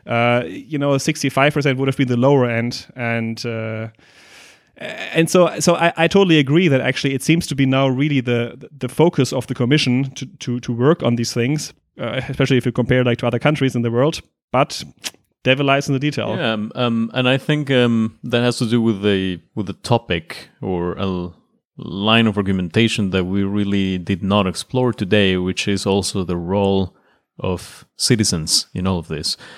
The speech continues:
Speaker 2: And I don't mean to put the burden on their shoulders, because I think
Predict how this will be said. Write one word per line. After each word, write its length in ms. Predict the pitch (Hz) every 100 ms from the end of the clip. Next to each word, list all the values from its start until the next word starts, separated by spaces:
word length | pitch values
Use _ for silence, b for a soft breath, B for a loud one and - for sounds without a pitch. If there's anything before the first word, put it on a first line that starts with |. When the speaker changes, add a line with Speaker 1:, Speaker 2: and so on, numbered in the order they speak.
| B
Speaker 2:
And 100 | 113
I 60 | 113
don't 160 | 120 123
mean 180 | 151
to 100 | 147
put 340 | 117 - 117 -
the 260 | 117 104
burden 480 | 101 95 110 127 95
on 160 | 90 92
their 100 | 80
shoulders, 480 | - 85 85 113 127
because 240 | 104 -
I 140 | 98
think 640 | 92 - 123 123 120 -